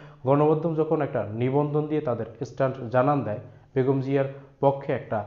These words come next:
নিবন্ধন লিখে, সেটা অত্যন্ত সিগনিফিক্যান্ট। সেটা নিয়ে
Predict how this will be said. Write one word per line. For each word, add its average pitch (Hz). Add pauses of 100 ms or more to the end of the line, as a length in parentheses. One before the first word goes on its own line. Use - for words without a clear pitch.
(280)
নিবন্ধন 139
লিখে, 120
সেটা -
অত্যন্ত 123 (120)
সিগনিফিক্যান্ট। 143 (360)
সেটা 180
নিয়ে 214